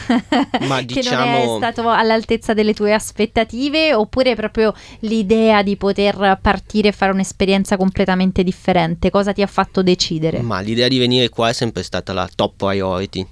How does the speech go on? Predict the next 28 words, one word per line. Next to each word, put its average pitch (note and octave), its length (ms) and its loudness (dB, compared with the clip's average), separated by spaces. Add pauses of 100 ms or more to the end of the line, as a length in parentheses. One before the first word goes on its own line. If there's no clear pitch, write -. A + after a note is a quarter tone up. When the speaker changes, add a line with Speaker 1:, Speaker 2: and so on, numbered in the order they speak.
(140)
Speaker 2:
solo B2 280 -2
che G#2+ 440 0 (220)
ci - 220 -8
sono G2 400 -4
stati F#2 400 -6
una F#2+ 140 -4
serie F#2+ 300 -4
di F#2 360 -6 (460)
intoppi G#2 600 -4
e G2+ 40 0
te-, F#2+ 320 -4
tempi G#2 340 -2
tecnici, G2+ 520 -6
perché F#2 160 -4
ci G2+ 120 -12
sono F#2+ 200 -6
solo G2 280 -6 (460)
due G#2 360 0
call G2+ 360 0
per F#2 160 -6
le G2 80 -2
borse F2+ 340 -2
di F#2 100 -6
studio F#2 640 -4
all'anno, G2 500 -2
quindi F#2+ 220 -4
bisogna F#2 320 -6
aspettare G2+ 1000 -4